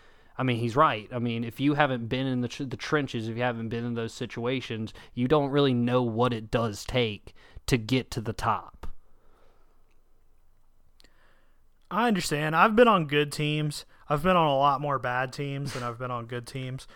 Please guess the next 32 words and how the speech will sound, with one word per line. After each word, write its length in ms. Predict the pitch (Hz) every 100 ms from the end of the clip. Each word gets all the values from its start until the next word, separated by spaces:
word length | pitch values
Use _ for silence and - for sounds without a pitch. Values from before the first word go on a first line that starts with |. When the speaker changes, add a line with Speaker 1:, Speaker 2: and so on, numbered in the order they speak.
| - -
Speaker 2:
But 100 | 196
I 120 | 196
have 260 | 196 240 180
been 200 | 214 220
on 140 | 202
a 60 | 180
couple 340 | 190 202 180
good 240 | 156 175 160
teams. 480 | - 208 104 101 - - - - _
And 160 | - 165
the 60 | 160
thing 300 | 190 190 185
is, 320 | 190 175 - - - _ _ - -
good 320 | - 220 262 -
teams 580 | - 220 214 214 196
are 160 | - 151
driven 600 | 139 151 170 170 165 156
by 420 | 143 139 139 135 120
good 360 | - 131 123 117 - - _ -
players. 680 | - 139 120 92 87 - - - _ -
And 240 | 135 151 156
when 100 | 170
I 140 | 165
say 260 | - 175 170
that, 300 | 160 156 139
I 100 | 135
mean, 380 | 156 160 151 123 - _
I 100 | 143
almost 340 | 180 202 185 165
mean 160 | 139
great 320 | 117 117 104
players. 460 | - 104 92 98 -